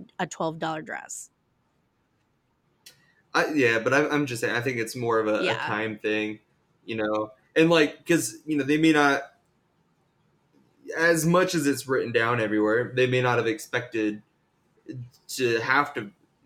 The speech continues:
Speaker 2: look nice. You know, like, like I said, people just wanna go to the parks, go to their meal, and
Speaker 1: So
Speaker 2: go
Speaker 1: then
Speaker 2: back to the
Speaker 1: don't have a
Speaker 2: parks.
Speaker 1: dress code then.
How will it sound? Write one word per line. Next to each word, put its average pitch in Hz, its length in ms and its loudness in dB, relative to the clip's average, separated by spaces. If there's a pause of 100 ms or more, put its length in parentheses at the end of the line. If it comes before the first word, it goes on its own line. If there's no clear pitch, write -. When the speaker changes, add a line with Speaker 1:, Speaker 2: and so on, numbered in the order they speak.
(140)
Speaker 2:
look 120 260 0
nice. 117 360 -2
You 156 80 0
know, 156 140 4
like, 151 100 2 (100)
like 180 120 2
I 180 60 4
said, 117 320 0
people 165 200 -2
just 156 160 -4
wanna 143 120 -2
go 135 60 4
to 147 60 6
the 147 60 -4
parks, 131 520 0 (260)
go 127 140 4
to 139 60 4
their 127 120 4
meal, 123 320 4
and 117 120 -2
Speaker 1:
So - 20 -4
Speaker 2:
go 302 80 6
Speaker 1:
then 262 200 4
Speaker 2:
back - 20 0
to 233 60 2
the 226 60 4
Speaker 1:
don't 220 60 0
have 190 200 2
a 196 40 -2
Speaker 2:
parks. - 0 -
Speaker 1:
dress 196 240 -2
code 104 220 -4
then. - 340 -12